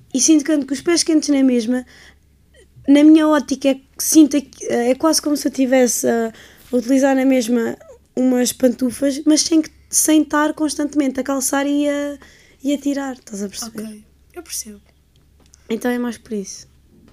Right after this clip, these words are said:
Speaker 2: Olha, eu por acaso não sei que recorde do Guinness é que eu seria.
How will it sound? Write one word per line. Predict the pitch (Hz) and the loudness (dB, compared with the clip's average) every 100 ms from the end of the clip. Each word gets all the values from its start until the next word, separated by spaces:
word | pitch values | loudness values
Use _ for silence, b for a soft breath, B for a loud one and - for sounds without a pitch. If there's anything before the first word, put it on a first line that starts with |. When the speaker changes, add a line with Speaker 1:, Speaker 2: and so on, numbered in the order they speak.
| b b b | b b b
Speaker 2:
Olha, | 262 233 | -14 -12
eu | 233 | -12
por | 247 339 | -12 -10
acaso | 339 330 302 | -8 -10 -10
não | 294 277 | -12 -6
sei | 262 254 240 | -4 -4 -10
que | 240 | -14
recorde | - 233 - 226 | -18 -18 -16 -16
do | 220 | -14
Guinness | 214 214 202 208 - - - _ _ _ _ _ | -16 -16 -16 -12 -10 -10 -12 _ _ _ _ _
é | - | -18
que | 247 226 | -16 -10
eu | |
seria. | 208 - 196 190 | -8 -8 -10 -20